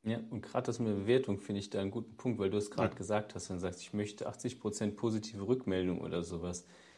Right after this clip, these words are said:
Speaker 1: Das heißt natürlich nicht, dass ich dann sagen kann, "Okay, K P I erreicht, alles gut." Wenn jemand
Speaker 2: Nee.
Speaker 1: unzufrieden ist, egal wie wenige oder wie viele es sind,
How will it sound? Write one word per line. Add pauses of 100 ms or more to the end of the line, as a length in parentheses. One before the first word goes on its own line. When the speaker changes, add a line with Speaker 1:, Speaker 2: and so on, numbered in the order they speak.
(400)
Speaker 1:
Das
heißt
natürlich
nicht,
dass
ich
dann
sagen
kann,
"Okay,
K
P
I
erreicht,
alles
gut." (1080)
Wenn
jemand
Speaker 2:
Nee.
Speaker 1:
unzufrieden
ist,
egal
wie
wenige
oder
wie
viele
es
sind,